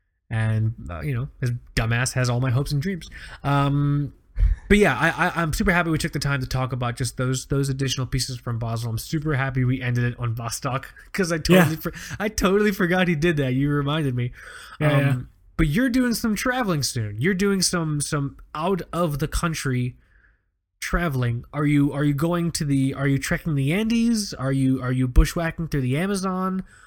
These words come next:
Speaker 1: Are you, are you stargazing with the Kala-, with, with the Kalahari Bushmen? Where, where are you going, and what are you wearing? Who are you
Speaker 2: So I
Speaker 1: wearing?
Speaker 2: might, I might do three trips.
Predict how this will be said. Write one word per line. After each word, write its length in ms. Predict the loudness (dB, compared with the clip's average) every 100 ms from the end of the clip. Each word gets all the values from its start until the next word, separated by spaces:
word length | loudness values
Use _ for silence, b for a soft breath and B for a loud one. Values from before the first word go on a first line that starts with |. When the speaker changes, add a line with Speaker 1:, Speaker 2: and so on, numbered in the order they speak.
| b b
Speaker 1:
Are 160 | -2 0
you, 360 | 2 4 2
are 120 | 0
you 140 | 0 0
stargazing 760 | 0 -2 -2 0 0 0 -2
with 120 | -2 -4
the 60 |
Kala-, 420 | -6 -4 -2 -2 -2
with, 140 | -4
with 100 | -4
the 60 | -4
Kalahari 540 | -4 -2 -2 -2 -2
Bushmen? 560 | -2 0 0 -2 -2 -2
Where, 360 | 0 0 0 0
where 240 | 4 6
are 60 | 6
you 100 | 0
going, 460 | 0 0 0 -2 -2
and 320 | -2 -2 -2
what 160 | 0
are 40 | 0
you 120 | 0
wearing? 380 | 0 -4 -12 -20 _ _ _ _ _ _ -2
Who 100 | 2
are 20 |
you 40 | 6
Speaker 2:
So 80 | 8
I 40 |
Speaker 1:
wearing? 120 | 8
Speaker 2:
might, 200 | 6 4 -2 -2
I 100 | 4
might 220 | 6 6
do 140 | 6 6
three 260 | 8 6
trips. 540 | 6 4 0 -2 -6